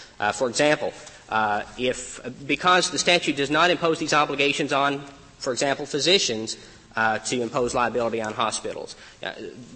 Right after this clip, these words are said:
a private citizen does not have a cause of action under the statute against a physician who makes, uh, who, who may violate the statute. That, uh, that remedy is available only to the Department for Health and Human Services. So,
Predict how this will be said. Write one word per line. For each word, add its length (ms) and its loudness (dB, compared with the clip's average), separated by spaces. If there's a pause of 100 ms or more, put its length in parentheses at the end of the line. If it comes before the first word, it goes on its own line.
(140)
a 100 0
private 420 4
citizen 320 2
does 140 -2
not 180 2
have 140 2
a 40 -4
cause 260 2
of 80 -4
action 360 0
under 200 -2
the 100 -6
statute 480 2
against 380 -4
a 120 -2
physician 540 -2
who 160 -6
makes, 420 -4
uh, 300 -6
who, 60 -8
who 140 -8
may 160 -4
violate 400 -2
the 60 -12
statute. 440 0 (420)
That, 400 0
uh, 260 0
that 240 0
remedy 360 0
is 100 -2
available 440 0
only 280 -4
to 360 -4
the 100 -8
Department 320 -4
for 60 -14
Health 180 -6
and 80 -12
Human 180 -8
Services. 640 -4 (1040)
So, 380 0